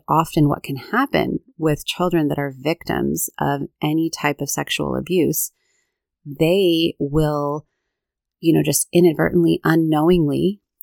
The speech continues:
abuse other children because of what they've been exposed to. This happened with me. Um, I, I actually, you know, engaged in some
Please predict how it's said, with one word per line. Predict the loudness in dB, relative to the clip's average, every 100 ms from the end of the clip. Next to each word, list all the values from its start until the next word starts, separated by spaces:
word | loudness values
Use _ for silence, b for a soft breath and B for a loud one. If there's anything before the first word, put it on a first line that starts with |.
| -20 _ -6
abuse | -4 -4 -2 2 2 2 0 -2 -6 _ _ _ -2
other | 0 0 -2
children | -2 -2 0 0 0 0 -2 -6 _ _ _ _ _ _
because | -2 0 -2 0
of | -2
what | -2
they've | -2 0
been | -2
exposed | -2 -2 0 0 0
to. | -2 -4 -8 _ _ _ -20 -20 _ -6 2
This | 4 4
happened | 2 0 2 2
with | 2 0
me. | 0 2 2 2
Um, | 0 0 0 0 -2 -4 -2
I, | 0 0 -2 -4 _ _ _
I | -8
actually, | -4 -4 -4 0 0 0 -4 -14 _ -2
you | 0
know, | 2
engaged | 0 0 -2 0
in | 0
some | 0